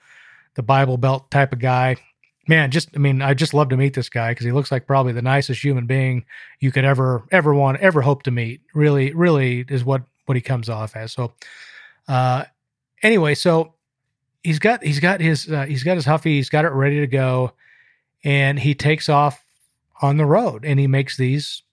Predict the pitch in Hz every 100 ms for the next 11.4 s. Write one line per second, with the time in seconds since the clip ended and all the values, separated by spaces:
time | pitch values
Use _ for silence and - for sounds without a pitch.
0 | _ _ - 127 127 156 202 220 - -
1 | _ _ - 139 131 131 123 - _ _
2 | _ _ _ _ _ 143 180 185 143 165
3 | 160 160 - 147 131 123 _ _ _ _
4 | _ _ _ _ _ - 143 123 120 123
5 | 127 123 143 135 - - - 127 139 113
6 | 165 202 151 170 160 135 127 - 139 127
7 | 123 120 131 117 - 117 110 107 123 _
8 | - _ _ _ 147 - 143 117 131 156
9 | 156 117 110 113 127 120 - 190 208 190
10 | 160 143 123 - - 196 240 151 113 123
11 | 117 107 113 -